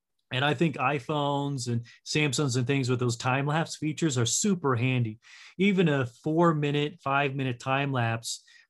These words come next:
looking up can really show you quite quickly, you know, just five minutes of your time, you're resting anyway, you're having your power bar. Watch how quickly those clouds are growing, if at all. And you can also watch their direction of movement.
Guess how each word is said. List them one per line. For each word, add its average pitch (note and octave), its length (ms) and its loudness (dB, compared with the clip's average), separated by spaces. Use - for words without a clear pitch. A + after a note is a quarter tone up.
looking C#3 420 0
up C3 320 0
can C3+ 340 0
really G#3+ 360 6
show B2 200 0
you B2 280 0
quite A3+ 400 -4
quickly, A#2+ 520 0
you C3 80 -2
know, C#3 200 -2
just C#3 180 -8
five D#3 220 2
minutes E3+ 180 0
of - 60 -6
your C3+ 100 -2
time, D#3+ 220 2
you're A#2+ 100 2
resting C3 380 0
anyway, C3 260 0
you're A#2 120 0
having A#2+ 180 0
your A2+ 80 -4
power E3+ 240 -4
bar. G#2 300 -6
Watch F3 420 2
how F3+ 160 4
quickly F3 440 0
those C3+ 240 0
clouds C3+ 400 0
are A2+ 80 0
growing, A#2+ 640 0
if C#3+ 240 -2
at A#2 80 0
all. A2+ 320 0
And F#3 300 2
you D3 60 -4
can D3+ 120 -4
also D#3 380 -2
watch B2 420 -2
their B2+ 180 -4
direction A#2+ 580 -2
of G2+ 120 -10
movement. A2 400 -4